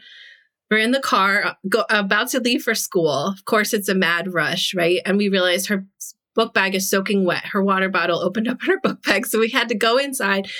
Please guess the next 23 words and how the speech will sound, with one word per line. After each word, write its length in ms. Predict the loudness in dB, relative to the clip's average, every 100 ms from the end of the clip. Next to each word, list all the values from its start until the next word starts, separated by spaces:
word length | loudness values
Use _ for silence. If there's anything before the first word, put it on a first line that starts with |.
| -8
take 200 | -2 2
everything 460 | 2 0 0 0 2
out. 240 | 2 2
I 120 | 0 -4
quick 300 | 0 -2 0
found 380 | 0 2 2
a 100 | 0
different 400 | 0 0 2 0
bag 520 | 0 0 2 0 -2 -6 -16 -16 -18 -20 _ _ _ _ _ _
to 140 | -2
put 160 | 0 0
her 100 | 0
things 360 | 0 0 2 2
in, 500 | 2 2 -2 -6 -2
got 180 | 0 0
it 80 | 0
repacked, 600 | -2 0 -2 -2 -4 -12 -2
out 200 | -2 0
to 80 | -2
the 100 | -4
car, 460 | -2 -2 0 -2 -2
and 160 | -2 -2
she's 540 | -2 0 0 -2